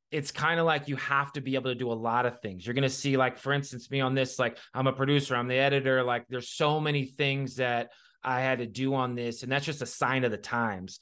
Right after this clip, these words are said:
I think the era of the true writer director died in the late nineties with the, when the Tarantinos, the Spike Lees, the Robert Rodriguez's, Steven Soderberghs, when all those guys were born,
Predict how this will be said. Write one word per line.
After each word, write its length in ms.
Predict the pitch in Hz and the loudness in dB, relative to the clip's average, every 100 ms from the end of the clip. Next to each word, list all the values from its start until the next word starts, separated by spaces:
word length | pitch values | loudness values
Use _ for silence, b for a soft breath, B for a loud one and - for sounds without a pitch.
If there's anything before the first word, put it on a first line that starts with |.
| B B | B B
I 120 | - | -4
think 420 | 160 - 147 - - _ | -4 0 0 0 -10 _
the 240 | 135 143 160 | 0 0 4
era 420 | 143 147 151 151 | 6 8 8 6
of 360 | 147 135 131 120 _ _ | 4 4 4 0 _ _
the 100 | - | -4
true 400 | 127 - - 151 | -4 -4 -2 2
writer 320 | 151 147 139 135 | 4 6 6 4
director 580 | 120 123 127 - 127 | 4 4 2 2 -2
died 400 | 117 127 117 135 | -2 2 4 4
in 120 | 131 127 | 2 -2
the 40 | |
late 280 | 123 123 120 | -2 -4 -4
nineties 640 | 120 120 131 120 117 113 | -4 -2 0 0 -2 -2
with 200 | 120 120 - | -2 -2 0
the, 240 | 117 104 B B | 0 0 B B
when 240 | 127 123 120 | 0 2 2
the 100 | 113 | 0
Tarantinos, 720 | - 143 135 131 135 131 123 | 2 4 2 0 0 0 -2
the 40 | |
Spike 360 | 117 131 127 131 | -4 0 0 0
Lees, 220 | 127 120 | -4 -4
the 60 | 123 | 0
Robert 220 | 123 127 | 2 2
Rodriguez's, 540 | 120 131 123 110 120 | 0 -4 -6 -6 -8
Steven 260 | - 139 117 | -4 -2 0
Soderberghs, 480 | 131 127 123 127 123 | 2 2 2 0 2
when 80 | |
all 140 | 123 175 | 4 4
those 160 | 175 | 4
guys 200 | 156 147 | 2 0
were 100 | 123 | -2
born, 500 | 110 120 131 117 107 | -4 -2 0 0 -4